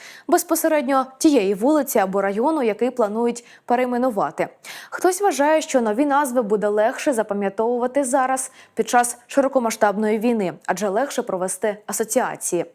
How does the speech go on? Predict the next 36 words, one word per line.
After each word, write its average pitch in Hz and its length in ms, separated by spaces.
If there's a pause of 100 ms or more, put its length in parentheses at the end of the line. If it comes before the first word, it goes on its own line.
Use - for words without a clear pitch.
(340)
А 214 120
дехто 285 320
все 277 200
ж 294 100
таки 311 180
вважає, 226 440
що 233 200
зміни 226 480
повинні 233 440
бути 269 360 (220)
після 240 340
перемоги. 254 600 (360)
А 220 120
як 330 240
вважаєте 311 480
ви? 262 280 (160)
Пишіть 254 440
у 214 100
коментарях 214 680
під 208 140
цим 302 220
випуском 302 520 (240)
на 220 120
YouTube-каналі 220 840 (140)
Д 190 200
один. 170 420 (1120)
Ми 302 100
продовжуємо. 190 760 (100)
На 220 100
цьому 320 260
тижні 294 360
до 220 120
нас 262 240
надійшло 226 380
повідомлення 226 720
з - 160